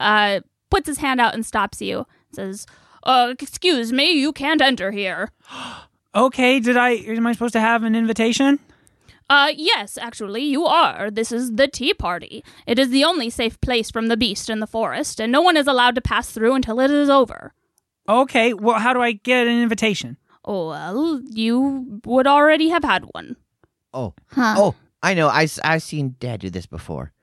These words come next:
Speaker 3: And I, I wink at Hyacinth, and I walk over to the frog, and I stick my hand out to shake it.
Speaker 1: Uh, okay, so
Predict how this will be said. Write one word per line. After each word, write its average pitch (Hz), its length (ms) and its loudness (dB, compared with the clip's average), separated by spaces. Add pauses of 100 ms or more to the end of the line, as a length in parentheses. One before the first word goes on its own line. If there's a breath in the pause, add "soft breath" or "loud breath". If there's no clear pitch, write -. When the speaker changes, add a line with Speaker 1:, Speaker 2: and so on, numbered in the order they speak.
(160)
Speaker 3:
And 73 200 -10
I, 73 380 -6
I 71 320 -6
wink 80 320 -8
at 80 160 -10
Hyacinth, 73 540 -8 (200)
and 71 140 -12
I 73 80 -8
walk 101 320 -4
over 92 200 -2
to 90 100 -10
the 73 80 -14
frog, 80 500 -4 (240)
and 73 160 -10
I 76 280 -8 (140)
stick - 320 -8
my 113 180 0
hand 104 220 -2
out 87 140 -4
to 87 100 -10
shake - 300 -8
it. - 140 -14 (240)
Speaker 1:
Uh, 226 320 0
okay, 440 260 0
so 294 640 0